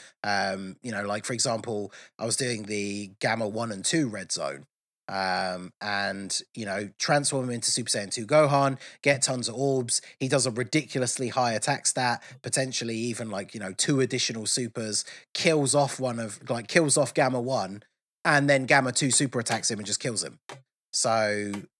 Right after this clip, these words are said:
he, but I'm not, I'm not saying this in a way to be, like, to try and, like, deride him at all, but, like, he's certainly not, I saw a lot of people acting like he was, you know,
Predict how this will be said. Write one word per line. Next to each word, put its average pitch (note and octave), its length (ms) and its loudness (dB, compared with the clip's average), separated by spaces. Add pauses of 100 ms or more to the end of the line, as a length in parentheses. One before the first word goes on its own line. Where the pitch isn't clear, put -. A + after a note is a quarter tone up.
he, C3 340 -2
but D#3 240 8
I'm F#3 80 8
not, B3 160 6
I'm A#3 80 6
not B3 160 6
saying G3+ 280 10
this F#3 160 2
in F3 80 4
a E3 60 2
way D#3+ 240 6
to C#3+ 100 0
be, C#3 220 0
like, A#2+ 360 -4 (320)
to - 80 -6
try C3 240 8
and, A#2+ 80 4
like, A#2 380 0 (140)
deride C3+ 600 6
him A2+ 240 -4
at - 160 -2
all, G2 300 -4 (260)
but, C#3 160 8
like, C3+ 220 8
he's D3+ 200 4
certainly F#3+ 360 10
not, E3 120 6
I D3+ 60 8
saw G3+ 220 8
a - 20 8
lot F3 120 10
of D3 100 2
people D#3 240 2
acting D3 360 6
like B2 240 2
he C3+ 140 -2
was, A#2 240 -2
you B2 60 -4
know, F#2+ 240 -2